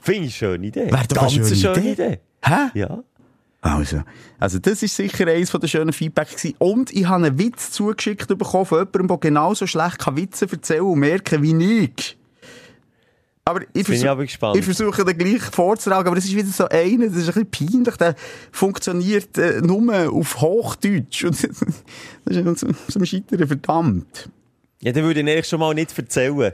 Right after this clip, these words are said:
Speaker 1: ganz ehrlich, aber
Speaker 2: Hey,
Speaker 1: ich komme
Speaker 2: egal,
Speaker 1: auch nicht drum
Speaker 2: ich
Speaker 1: herum.
Speaker 2: mache es jetzt einfach. Was wiegen ein Pferd und ein Hund zusammen?
Speaker 1: Äh,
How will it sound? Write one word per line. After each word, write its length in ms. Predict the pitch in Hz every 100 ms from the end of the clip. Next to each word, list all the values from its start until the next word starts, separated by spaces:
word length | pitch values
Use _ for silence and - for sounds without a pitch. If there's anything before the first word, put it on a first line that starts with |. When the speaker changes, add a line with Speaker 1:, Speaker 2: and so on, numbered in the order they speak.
| -
Speaker 1:
ganz 320 | 120 127 -
ehrlich, 340 | 117 127 110
aber 200 | - 104 - - _ _ _ - - -
Speaker 2:
Hey, 60 | 269
Speaker 1:
ich 40 |
komme 100 | 311
Speaker 2:
egal, 220 | 233 247 131
Speaker 1:
auch 60 |
nicht 180 | 123 123
drum 60 | 123
Speaker 2:
ich 60 | 117
Speaker 1:
herum. 140 | 165
Speaker 2:
mache 200 | 196 -
es 60 | 190
jetzt 200 | 185 -
einfach. 340 | 143 120 101 -
Was 460 | 135 202 277 - 135
wiegen 420 | 196 254 254 254
ein 240 | 160 139 101
Pferd 500 | - 196 240 277 - -
und 400 | 185 175 143 -
ein 320 | 127 110 95 -
Hund 380 | 202 233 254 - -
zusammen? 640 | - 151 123 101 120 226 277 - _ _ _ _ _ _ _ _ _ _ _ _ _ _
Speaker 1:
Äh, 600 | 98 101 98 98 95 95